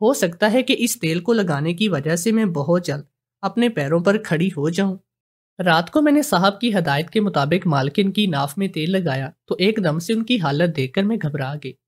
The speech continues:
वो तो तड़पने लग गई थी, ऐसा लग रहा था जैसे वो तेल इसको बहुत ही ज्यादा चुभ रहा है। मुझे कुछ समझ में नहीं आया, मैं जल्दी से भागती हुई बाहर गई।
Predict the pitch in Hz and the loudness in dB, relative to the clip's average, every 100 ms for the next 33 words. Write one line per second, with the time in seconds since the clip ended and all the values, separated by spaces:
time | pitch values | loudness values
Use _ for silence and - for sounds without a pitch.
0 | - 190 202 262 180 175 226 226 143 151 | -2 0 0 0 0 2 2 2 0 -2
1 | 175 190 - 202 202 _ _ - 170 170 | -2 -2 -4 -6 -6 _ _ -2 0 2
2 | 214 220 175 165 196 214 180 143 143 202 | 2 2 2 2 0 0 2 0 2 0
3 | 196 196 147 170 170 - 202 170 151 190 | 0 0 -2 -2 -6 -4 -2 0 0 0
4 | 196 202 170 143 180 196 - 185 170 139 | 0 0 0 0 0 -2 -6 -6 -6 -4
5 | 165 147 - - - 175 175 247 277 - | -4 -6 -10 -16 -4 -2 0 0 -2 0
6 | 180 202 220 254 226 160 220 175 139 165 | 0 0 -2 -2 0 2 2 2 2 2
7 | 196 175 131 156 170 202 165 131 - 185 | 0 0 -2 -2 -2 -2 -2 -8 -4 -2
8 | 208 185 143 151 170 165 - | 0 0 0 0 -2 -4 -10